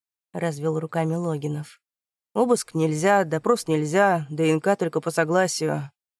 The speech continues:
«Остается возможность». «Что?» «Надо доказать, что Татьяна отсутствовала дома в момент убийства, и тогда мы сможем ее закрыть, взять Д Н К и выдавить показания.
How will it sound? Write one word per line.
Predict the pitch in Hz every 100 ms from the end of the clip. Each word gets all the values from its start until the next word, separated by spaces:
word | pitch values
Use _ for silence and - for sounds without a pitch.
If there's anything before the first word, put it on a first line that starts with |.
| _ _ _ _
«Остается | 185 - 254 320 - 247
возможность». | 240 208 196 185 185 - - _ _ _ _ -
«Что?» | - 190 247 _ _ _ _ _ _
«Надо | 196 196 185
доказать, | 185 190 190 196
что | - 180
Татьяна | 170 175 - 254 247 190 -
отсутствовала | 208 - - 247 - 165 160 165
дома | 165 254 240
в |
момент | 175 185 185 185 202
убийства, | 180 170 - - 147 147 - -
и | - 190
тогда | 190 208 214 302
мы | 247
сможем | 208 247 247
ее | 196 175
закрыть, | 175 175 151 170 233 - _
взять | - 220 302
Д | 185
Н | 180 170
К | 175 226
и | 277
выдавить | 185 214 262 277
показания. | - 220 180 156 160 165 160 160